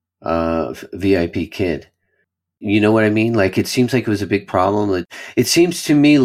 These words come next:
like the reason that this product was so successful is because V I P Kid had this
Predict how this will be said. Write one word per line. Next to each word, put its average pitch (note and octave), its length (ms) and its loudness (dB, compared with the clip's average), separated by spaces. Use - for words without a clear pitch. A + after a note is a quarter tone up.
like G2 200 0
the G2+ 80 -4
reason B2+ 340 -2
that G#2 200 -4
this - 320 -8
product A2 400 -2
was G2 120 -8
so A2 200 -4
successful G#2 680 -6
is E2+ 100 -12
because F#2 340 -8
V G2+ 200 -2
I F#2+ 100 0
P G#2+ 400 -8
Kid A2+ 280 -2
had F#2+ 280 -2
this F#2 180 -4